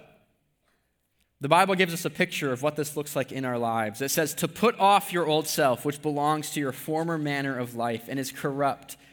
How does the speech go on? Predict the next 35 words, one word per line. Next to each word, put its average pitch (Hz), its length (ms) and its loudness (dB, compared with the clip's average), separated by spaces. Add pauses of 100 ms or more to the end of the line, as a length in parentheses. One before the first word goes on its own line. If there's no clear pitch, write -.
through 160 140 0
deceitful 160 560 -2
desires, 117 640 -2
and 135 360 -2
be 202 280 2
renewed 151 720 0 (200)
in 151 140 2
the 135 60 0
spirit 170 500 -2
of 127 100 -4
your 143 140 -2
minds, 117 720 -4 (140)
and 139 120 -2
to 127 60 0
put 156 220 0
on 156 180 0
the 147 60 -2
new 131 220 -2
self, 120 400 -4
created 135 360 -2
after 127 300 -4
the 110 80 -6
likeness 127 520 -6
of 127 100 -10
God 101 400 -8 (400)
in 113 140 -8
true 135 280 -4
righteousness 107 840 -8 (320)
and 107 140 -10
holiness." 95 640 -16 (1120)
The 127 60 -6
Bible 135 260 2
says, 123 220 -2
"Put - 420 -4 (180)
off." 117 500 -8